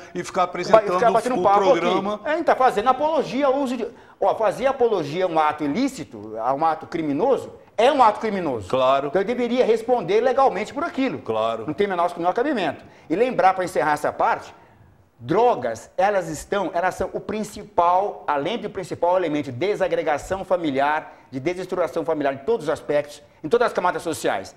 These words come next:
Speaker 2: É mais visível que os pobres. Mas
Speaker 1: Claro.
Speaker 2: você vai em barra de classe média, de gente rica também, tem famílias destruídas por causa de drogas.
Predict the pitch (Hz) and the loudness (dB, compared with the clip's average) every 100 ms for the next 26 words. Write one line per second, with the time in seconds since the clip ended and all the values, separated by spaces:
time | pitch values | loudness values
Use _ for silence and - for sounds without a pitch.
0 | _ 139 180 196 202 165 247 285 285 196 | _ -2 0 0 -4 -4 -4 -4 -4 2
1 | 180 139 - - - _ _ 135 117 120 | 2 2 -6 -16 -20 _ _ -2 2 2
2 | 208 220 180 165 175 165 147 147 214 202 | 2 2 0 0 0 -2 -2 0 0 0
3 | 160 127 160 - 135 214 185 170 139 226 | -4 -6 -8 -6 -6 -4 -2 -2 -2 -6
4 | - - - 208 208 185 185 165 190 240 | -8 -14 -8 -4 -2 -2 -2 -2 0 -2
5 | 233 175 214 302 240 233 302 294 208 165 | -2 -4 -2 -4 -4 -2 -2 2 2 2
6 | - - - | 0 -12 -18